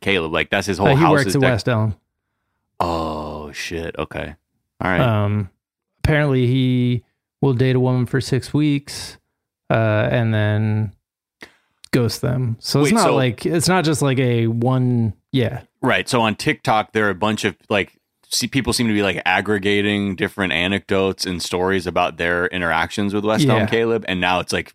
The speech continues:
Speaker 1: it's, it's, I guess it's revealing that he's quite, uh, prolific.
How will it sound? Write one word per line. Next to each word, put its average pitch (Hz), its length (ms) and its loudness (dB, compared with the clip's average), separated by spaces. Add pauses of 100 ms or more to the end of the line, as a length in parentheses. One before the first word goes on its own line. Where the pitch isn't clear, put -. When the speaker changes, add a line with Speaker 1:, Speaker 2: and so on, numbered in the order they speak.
(120)
Speaker 1:
it's, - 260 -6 (220)
it's, - 320 -4 (160)
I 113 80 2
guess 110 240 0
it's 101 220 -2
revealing 101 640 0
that 90 180 0
he's 90 360 -8 (540)
quite, 101 440 -2
uh, 87 420 0
prolific. 120 600 -4